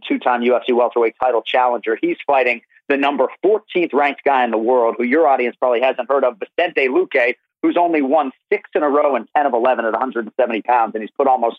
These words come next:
everybody away along the way. So certainly the depth and just the, the, the average U F C fighter is just a lot better, obviously, than he was ten years ago. But the truly elite guys, you know, the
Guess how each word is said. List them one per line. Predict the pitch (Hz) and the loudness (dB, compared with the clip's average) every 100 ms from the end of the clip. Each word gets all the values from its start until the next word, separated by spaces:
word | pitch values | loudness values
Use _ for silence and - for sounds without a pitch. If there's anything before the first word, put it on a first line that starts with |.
| - | -2
everybody | 165 165 143 139 123 | -2 0 0 0 2
away | 117 127 123 113 107 _ _ _ | 2 2 2 2 -2 _ _ _
along | 135 127 131 127 117 | -2 0 2 0 -2
the | |
way. | 107 117 107 87 - | 0 0 0 -2 -6
So | 147 135 127 - _ _ - | 0 2 0 -2 _ _ -4
certainly | 220 226 190 175 | -2 0 0 0
the | 151 | 0
depth | 135 147 160 - | 0 0 0 -2
and | 143 131 | -4 -2
just | 120 160 - | -2 -4 -2
the, | 143 143 | -4 -2
the, | 131 135 139 | 0 0 0
the | 131 139 - | -2 -2 -2
average | 139 160 165 190 185 156 - - 120 | 0 0 0 0 0 -2 -6 -8 -6
U | 135 131 | 0 0
F | - - | -2 -8
C | 117 | -4
fighter | 120 120 107 | 0 0 -2
is | 101 | -6
just | - 113 | -6 -4
a | 110 | 0
lot | 113 - | 0 0
better, | 123 113 | 0 2
obviously, | 113 113 - | 0 0 -2
than | 117 117 | -4 -2
he | |
was | 113 120 - 127 | -2 -2 -2 -6
ten | 110 | -2
years | 127 120 | 0 0
ago. | 113 113 110 | 0 -2 0
But | 113 | -4
the | 117 | -6
truly | - - 190 180 | -4 0 2 2
elite | 127 139 127 | 2 0 0
guys, | 123 113 104 - | 0 0 0 -2
you | |
know, | 123 | -2
the | 120 | -2